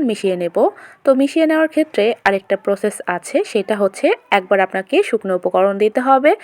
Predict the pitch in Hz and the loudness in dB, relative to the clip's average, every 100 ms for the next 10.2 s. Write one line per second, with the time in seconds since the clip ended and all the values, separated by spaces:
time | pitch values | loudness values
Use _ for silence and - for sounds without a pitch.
0 | - - - 311 320 214 196 349 - _ | -12 -6 2 2 2 2 2 0 -6 _
1 | 208 214 185 175 170 170 - - 359 220 | -4 0 0 -2 -6 -8 -6 0 0 0
2 | 185 170 165 160 165 - _ _ - 302 | -2 -4 -4 -6 -8 -8 _ _ 4 4
3 | 294 202 226 - 190 185 196 - 233 247 | 4 0 0 0 2 2 -2 -4 -2 -2
4 | 254 269 277 285 403 427 - 226 196 233 | 2 2 4 4 4 -2 0 0 2 2
5 | 370 - 202 190 180 175 180 175 175 175 | 4 4 4 2 2 0 -2 -4 -4 -8
6 | - - - _ _ _ _ _ - 277 | -10 -16 -20 _ _ _ _ _ 2 2
7 | 240 262 277 247 208 208 370 269 240 233 | 4 0 0 2 0 2 0 2 2 2
8 | 233 220 208 196 208 196 190 196 208 254 | 0 -2 0 -2 -2 -2 -4 -4 -2 -4
9 | 359 320 262 269 262 - 254 247 240 220 | 0 0 0 -2 -4 0 2 4 2 -2
10 | 220 - | -8 -6